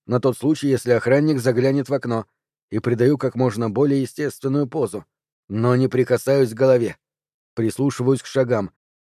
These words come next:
но по-прежнему ничего не слышу. Мне нужно лекарство, нельзя уйти без него. Если вернутся галлюцинации, то опять окажусь здесь. Выскальзываю в коридор, хватаю швабру, толкаю перед собой ведро,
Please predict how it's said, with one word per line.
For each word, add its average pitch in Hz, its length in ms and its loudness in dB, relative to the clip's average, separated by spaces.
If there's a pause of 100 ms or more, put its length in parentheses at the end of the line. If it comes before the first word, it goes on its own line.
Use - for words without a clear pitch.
(120)
но 110 140 -4
по-прежнему 123 640 0
ничего 127 380 -2
не 127 140 -2
слышу. 104 420 -10 (500)
Мне 110 340 0
нужно 127 360 0
лекарство, 135 600 -2 (260)
нельзя 117 420 2
уйти 151 300 0
без 120 240 -2
него. 104 300 -6 (420)
Если 117 340 -2
вернутся 120 440 0
галлюцинации, 123 800 0 (280)
то 135 120 2
опять 113 340 0
окажусь 127 400 0
здесь. 127 400 -6 (600)
Выскальзываю 117 760 0
в - 80 -14
коридор, 120 380 0 (260)
хватаю 143 400 0
швабру, 120 520 0 (220)
толкаю 127 420 2
перед 123 220 0
собой 131 260 0
ведро, 127 360 0